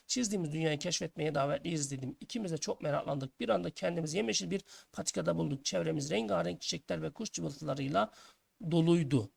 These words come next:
şeklinde arkadaşlar hikayemizi tamamladık. Burada hikayeyi, video daha da uzamasın diye, e, sonuna kadar okumuyorum. Videoyu durdurup mutlaka, e, yazdığımız hikayeyi okuyalım. Bu hikayeden hareketle kendimiz de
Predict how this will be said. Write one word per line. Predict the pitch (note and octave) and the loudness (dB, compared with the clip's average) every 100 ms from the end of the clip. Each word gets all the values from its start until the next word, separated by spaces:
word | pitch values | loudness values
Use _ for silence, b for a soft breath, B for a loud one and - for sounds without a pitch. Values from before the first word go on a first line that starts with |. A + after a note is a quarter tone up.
| - | -8
şeklinde | - A#3 - D#3 C3+ | 0 0 0 -2 0
arkadaşlar | F#3+ - D3 - C#3+ | 0 0 -4 -6 -6
hikayemizi | G3+ - D#3+ C3+ C#3 - | 0 4 4 4 -2 -4
tamamladık. | - E3+ D3+ C3+ C3 - B3 | -2 0 2 0 -4 -8 -10
Burada | C#4+ D3+ | -6 -6
hikayeyi, | D#3+ F3 E3 F3+ - B B B _ | -2 0 0 0 -4 B B B _
video | F#3 E3 E3+ - | -6 0 0 2
daha | D3 F3+ | 0 0
da | D#3 | 0
uzamasın | E3 G3+ E3+ - B2 A#2+ | 2 2 4 4 2 -4
diye, | D3 C#3 E3+ C4+ b b b _ _ - | 0 2 2 0 b b b _ _ -8
e, | C3+ B2+ B2 C3 | -6 -6 -6 -6
sonuna | - G#3+ D#3+ | -2 0 0
kadar | D3+ D#3 | 2 0
okumuyorum. | - - F#3+ C3 - - | 0 -2 0 0 -2 -6
Videoyu | E3+ D3 C#3+ | -6 -2 0
durdurup | C#3+ C#3 D3+ D3 - | 0 -2 -4 -6 -8
mutlaka, | D#3+ - C#3+ - D3 b b _ _ - | -6 -4 -2 -4 -6 b b _ _ -12
e, | B2+ B2 | -6 2
yazdığımız | E3+ E3 D3 B2+ C3 - | 4 4 0 -2 -4 -4
hikayeyi | - D#3+ D3+ D3+ F3+ | -4 0 2 2 -2
okuyalım. | - - C#3 C3 C#3 _ _ - | -4 -2 -2 -2 -6 _ _ -6
Bu | F#3 | -4
hikayeden | F#3+ D#3 D3+ F3 | 0 2 4 2
hareketle | C#3 C#3+ C#3+ E3+ - C#3 b b - | 0 -2 -2 -4 -2 -6 b b -20
kendimiz | - C3+ C3+ E3+ G3 D#3+ | -6 -2 0 0 0 0
de | D3 | -2